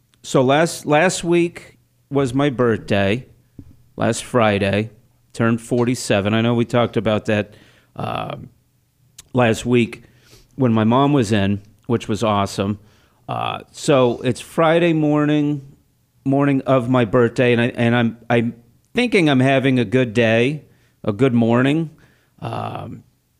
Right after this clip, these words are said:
feel good, everything, and, and, you know, get, get some happy birthdays and everything. And then I'm, I'm helping to bring some stuff in at work for, uh, this meeting we have every Friday, and I'm getting a phone call,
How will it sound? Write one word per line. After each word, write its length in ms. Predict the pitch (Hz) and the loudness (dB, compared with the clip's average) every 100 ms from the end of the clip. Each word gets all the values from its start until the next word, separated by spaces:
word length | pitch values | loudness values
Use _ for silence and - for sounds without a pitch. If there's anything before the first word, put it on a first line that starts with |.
| _ _ _ _ - | _ _ _ _ -20
feel 340 | - - 139 135 | -10 0 2 2
good, 560 | 117 127 131 127 120 - - - | 2 4 6 4 2 -6 -16 -6
everything, 680 | 127 120 127 139 127 123 127 | -2 0 0 0 0 0 0
and, 220 | 107 107 | 0 -2
and, 440 | 110 107 104 101 101 | -2 0 0 -2 -8
you 120 | - 117 | -6 -4
know, 180 | 107 98 - - | -4 -6 -10 -6
get, 280 | 117 - - | -6 -6 -8
get 160 | 120 | -8
some 120 | - | -4
happy 260 | 113 113 110 | -4 -2 -4
birthdays 520 | 98 123 117 120 120 | -2 -2 -2 -2 -2
and 80 | 113 | -2
everything. 400 | 117 113 113 113 - _ _ _ - | -2 -2 -2 -6 -10 _ _ _ -6
And 240 | 135 123 | 0 2
then 160 | 127 127 | 2 2
I'm, 260 | 123 120 - | 2 0 0
I'm 180 | 113 110 | 0 0
helping 420 | 139 156 156 139 | 2 0 2 0
to 60 | 120 | 0
bring 240 | 131 135 | 0 -2
some 200 | - 113 | -2 -6
stuff 420 | - - 127 120 | -4 -2 -2 -2
in 80 | 135 | -2
at 120 | 117 | -2
work 540 | 104 110 127 151 - - _ | -2 0 0 -4 -14 -20 _
for, 680 | _ - 117 110 107 104 - _ _ - | _ -2 0 2 0 -2 -6 _ _ -18
uh, 380 | 127 135 139 135 | -14 -14 -14 -10
this 220 | 113 104 | -6 -4
meeting 320 | 113 117 135 139 | 0 2 2 0
we 120 | 143 | 0
have 240 | 147 143 | 0 0
every 220 | 151 143 147 | 0 -2 -4
Friday, 600 | - 147 147 151 170 165 - _ _ _ _ _ - | -4 -2 0 0 -2 -6 -12 _ _ _ _ _ -6
and 120 | 117 | -4
I'm 80 | 107 | -2
getting 200 | 147 117 | -2 -4
a 40 | |
phone 400 | 101 - 123 156 | -4 0 2 0
call, 560 | 156 170 165 202 208 | -2 -2 -2 -4 -8